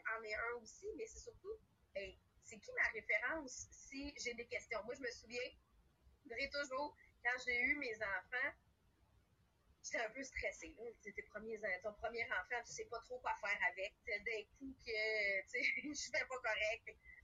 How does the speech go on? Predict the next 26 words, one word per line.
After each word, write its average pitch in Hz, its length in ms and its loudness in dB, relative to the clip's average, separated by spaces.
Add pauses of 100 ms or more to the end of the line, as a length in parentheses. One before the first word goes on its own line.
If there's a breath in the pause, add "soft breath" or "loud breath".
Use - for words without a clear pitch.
(140)
Puis 247 120 -4
je 269 60 -2
me 277 80 4
souviens 294 220 -4
qu'il 392 100 -6
y 339 40 6
avait 233 120 2
une 233 100 -2
maman 247 280 2
autour 247 180 -10
de 220 100 2
moi, 247 140 0 (420)
Julie 240 280 0
Paquin, 247 340 0
qui 220 80 -10
était 208 160 0
une 220 80 -4
de 220 100 0
mes 214 100 -4
directrices 202 420 -2
à - 60 -6
l'époque, 247 280 -4 (320 soft breath)
avait 247 260 6
quatre 381 240 6 (120)
enfants, 202 300 0
là. 160 60 -12